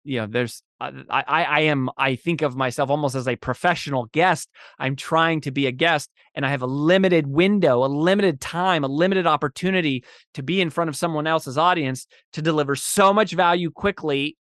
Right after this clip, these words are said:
in a way, in a sequence that creates context for a, a conversation to continue, and then to open the door and offer them a chance to find me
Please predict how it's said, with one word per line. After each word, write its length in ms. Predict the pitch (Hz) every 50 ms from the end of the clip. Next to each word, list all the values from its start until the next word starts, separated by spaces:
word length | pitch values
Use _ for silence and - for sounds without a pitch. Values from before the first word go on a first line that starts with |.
| _ _ -
in 160 | 170 156 151
a 80 | 143 131
way, 320 | 131 147 - 185 185 185
in 80 | 170 151
a 60 | 135
sequence 440 | - - 208 190 - 165 156 135 -
that 140 | 165 147
creates 240 | - - 147 143 -
context 580 | - - - 175 175 185 175 180 165 - - -
for 140 | 160 147 139
a, 120 | 135 127 -
a 80 | 135
conversation 720 | - - - - 175 160 147 135 - 175 170 156 - 147 131
to 80 | -
continue, 760 | - - 131 123 - - - 208 233 220 185 165 143 139 139 135 - - - - - - -
and 220 | 160 151 156 156 160
then 240 | 160 165 165 165
to 340 | - - 147 143 139 143 151 -
open 380 | - 196 202 202 202 196 185 170
the 80 | 156 143
door 360 | 131 170 185 190 180 165 165
and 100 | 156 -
offer 280 | 156 151 170 180 180 170
them 180 | 160 156 151
a 40 | 147
chance 400 | 135 - - 165 156 156 143 -
to 140 | - - 131
find 360 | - - 160 160 170 170 165
me 220 | 156 151 143 135